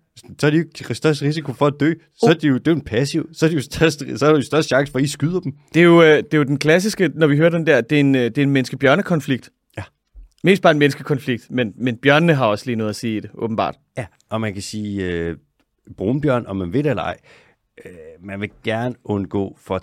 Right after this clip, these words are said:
Speaker 1: tæt kontaktflade mellem dem og mennesker.
Speaker 2: Ja.
Speaker 1: Fordi, øh, de opsøger ikke mennesker, som så, medmindre de er ekstremt sultne.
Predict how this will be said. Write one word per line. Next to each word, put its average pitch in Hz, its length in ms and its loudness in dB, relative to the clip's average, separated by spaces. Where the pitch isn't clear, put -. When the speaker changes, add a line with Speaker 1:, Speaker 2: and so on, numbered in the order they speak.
Speaker 1:
tæt - 280 -8
kontaktflade 92 600 -8
mellem 90 220 -10
dem 90 200 -8
og 87 60 -10
mennesker. 85 340 -16
Speaker 2:
Ja. 95 100 -4
Speaker 1:
Fordi, 85 460 -12
øh, 78 300 -8
de 104 200 -6
opsøger 107 460 -4
ikke 98 140 -8
mennesker, 98 420 -6
som 95 180 -14
så, 82 160 -14
medmindre 87 320 -14
de 85 100 -20
er 87 40 -20
ekstremt 107 680 -16
sultne. 98 380 -2